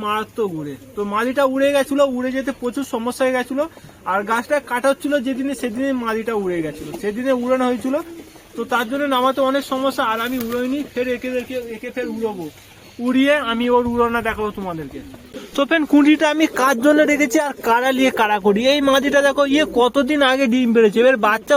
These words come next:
হয়ে যাবে। এ দেখো, কুঁটিগুলো সব নিয়ে সেখানে বোঝা করছে। আর আমার এখানে জিরিয়া নটটা দেখো, ইয়েও নিয়ে চলে এসে। এর মাদি ডিম পাচ্ছে, বাচ্চা হচ্ছে নি, ডিম ছিল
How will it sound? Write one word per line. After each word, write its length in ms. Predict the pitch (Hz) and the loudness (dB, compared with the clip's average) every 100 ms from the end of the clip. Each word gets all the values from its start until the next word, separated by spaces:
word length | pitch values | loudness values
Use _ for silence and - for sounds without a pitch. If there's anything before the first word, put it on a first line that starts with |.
| 277 | 4
হয়ে 120 | 302 | 4
যাবে। 180 | 294 311 320 - - - 277 | 4 4 2 -2 -20 -2 2
এ 20 | 277 | 2
দেখো, 180 | 269 254 240 | 2 0 2
কুঁটিগুলো 380 | 262 247 254 262 - | 4 4 4 2 2
সব 140 | 254 233 | 2 4
নিয়ে 120 | 240 233 | 2 4
সেখানে 240 | 233 233 202 | 2 4 4
বোঝা 200 | 190 196 180 | 2 2 0
করছে। 240 | 165 160 147 - - - | -4 -6 -10 -12 -12 -4
আর 80 | 233 240 | -2 0
আমার 140 | 262 254 | 4 4
এখানে 180 | 254 262 190 | 4 2 2
জিরিয়া 260 | 226 240 233 | 4 4 2
নটটা 300 | 214 202 220 214 | 0 0 0 0
দেখো, 160 | 175 165 208 240 | 0 -4 -4 0
ইয়েও 160 | 302 269 | 2 4
নিয়ে 140 | 247 233 | 2 2
চলে 160 | 214 196 | 0 -2
এসে। 120 | 170 196 240 | -2 0 2
এর 100 | 262 | 2
মাদি 220 | 262 254 285 220 | 0 2 0 0
ডিম 140 | 277 269 | 0 -2
পাচ্ছে, 280 | 277 262 294 233 | -4 -4 -4 0
বাচ্চা 260 | 240 240 - | 0 0 -4
হচ্ছে 200 | 294 - 294 | -6 -4 -6
নি, 60 | 302 - _ - 185 | -6 -12 _ -10 -2
ডিম 160 | 277 277 | 0 0
ছিল 140 | - | -4